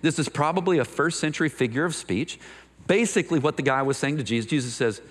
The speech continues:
"Come follow me." And he says, "Well, let me first go back.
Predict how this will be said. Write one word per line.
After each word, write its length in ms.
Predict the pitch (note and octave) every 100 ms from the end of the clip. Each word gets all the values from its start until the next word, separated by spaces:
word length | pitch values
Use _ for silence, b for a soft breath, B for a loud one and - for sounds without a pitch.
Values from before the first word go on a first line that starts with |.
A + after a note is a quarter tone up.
| B B
"Come 180 | B2 A#2+
follow 280 | C#3 C#3
me." 220 | D3+ F3 - - _ B B B
And 140 | A#2 B2+
he 100 | D3
says, 340 | C#3+ B2 G#2+
"Well, 240 | B2+ C#3
let 160 | D#3+ D#3
me 60 | D#3+
first 260 | D#3+ D#3+
go 120 | G#3
back. 500 | F3 A2 E3+ - C#3